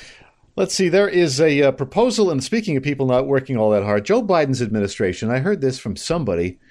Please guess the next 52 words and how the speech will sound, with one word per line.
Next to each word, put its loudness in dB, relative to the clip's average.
might -2
have 0
been -2
Hannity 0
or 2
one 0
of 0
the 0
national -4
talk -2
show -2
hosts, -4
saying 0
that -4
the -4
Biden -2
administration, -4
they -2
work -2
basically -4
nine -2
to -4
five -2
Monday -2
through -8
Friday. -4
They -2
don't -2
work -2
on -4
weekends, -6
which 0
is -2
not 0
the -4
way 2
Trump -2
operated 0
or 0
the -2
George 0
W. 0
Bush -2
administration. -2
They 0
worked, 0
it -6
was -2
seven -2
days 0
a -2
week -4